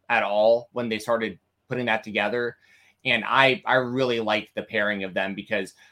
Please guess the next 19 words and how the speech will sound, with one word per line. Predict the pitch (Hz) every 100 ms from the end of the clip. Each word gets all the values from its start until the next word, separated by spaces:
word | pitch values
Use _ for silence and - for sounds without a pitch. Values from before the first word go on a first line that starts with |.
| -
those | 151 170
are |
two | 160 165 143
guys | 113 127 131
that | 117
are | 107
super | - 135 135
talented | - 113 113 117 127
that | 101 -
really | 127 127 117
should | - 120 117
be | 113
getting | 113 104 95
pushed | - 120 -
heavily | 104 101 117 113
in | 107
A |
E | 107 107
W. | 98 101 120 123